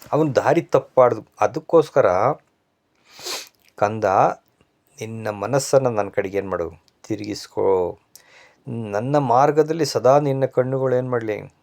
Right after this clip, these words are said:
ಆನಂದಿಸ್ಲಿ" ಅಂತ ಹೇಳ್ತಾರೆ. ಈ ಕೀರ್ತನೆ ನೂರ ಹತ್ತೊಂಬತ್ತು ಒಂಬತ್ತರಲ್ಲಿ, "ಯೌವನಸ್ಥನು ತನ್ನ ನಡತೆಯನ್ನು ಶುದ್ಧಪಡಿಸಿಕೊಳ್ಳೋದು ಯಾವುದರಿಂದ?" ಅಂದೆ,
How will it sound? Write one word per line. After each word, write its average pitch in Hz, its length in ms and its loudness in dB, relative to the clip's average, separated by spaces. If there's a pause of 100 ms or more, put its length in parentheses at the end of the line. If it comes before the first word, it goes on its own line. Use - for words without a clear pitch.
(120)
ಆನಂದಿಸ್ಲಿ" 117 680 -4
ಅಂತ 107 140 -10
ಹೇಳ್ತಾರೆ. 107 600 -4
ಈ 110 40 -16
ಕೀರ್ತನೆ 117 520 -8
ನೂರ 113 220 -2
ಹತ್ತೊಂಬತ್ತು 120 480 -4
ಒಂಬತ್ತರಲ್ಲಿ, 107 840 -4 (600)
"ಯೌವನಸ್ಥನು 135 760 0
ತನ್ನ 139 240 0
ನಡತೆಯನ್ನು 131 480 -2
ಶುದ್ಧಪಡಿಸಿಕೊಳ್ಳೋದು 135 880 0
ಯಾವುದರಿಂದ?" 127 460 2
ಅಂದೆ, 131 520 0